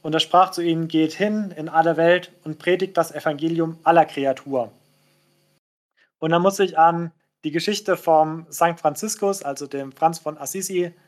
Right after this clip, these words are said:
denken, einem katholischen Heiligen, der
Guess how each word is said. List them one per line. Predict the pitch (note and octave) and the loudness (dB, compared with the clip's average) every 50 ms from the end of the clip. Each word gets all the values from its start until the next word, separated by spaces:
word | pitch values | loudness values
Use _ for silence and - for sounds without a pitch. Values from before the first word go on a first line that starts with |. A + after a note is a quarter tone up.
| _ _ - | _ _ -10
denken, | D3+ D3+ D#3 D3 D3+ | -10 -10 -10 -10 -14
einem | C#3+ C3+ C3 | -14 -14 -10
katholischen | - C3+ - - C#3+ C#3 C3 - - B2 B2 | -12 -12 -8 -6 -8 -8 -8 -8 -8 2 2
Heiligen, | E3 F3 F3 F3 F3 E3+ E3 E3 _ _ _ _ _ _ _ _ _ _ _ _ - | 2 2 2 -2 -6 -6 -6 -8 _ _ _ _ _ _ _ _ _ _ _ _ -2
der | D3+ D3 D3 D3 C#3+ C#3 C#3+ D3+ - - _ | 2 4 6 6 6 4 4 2 -2 -6 _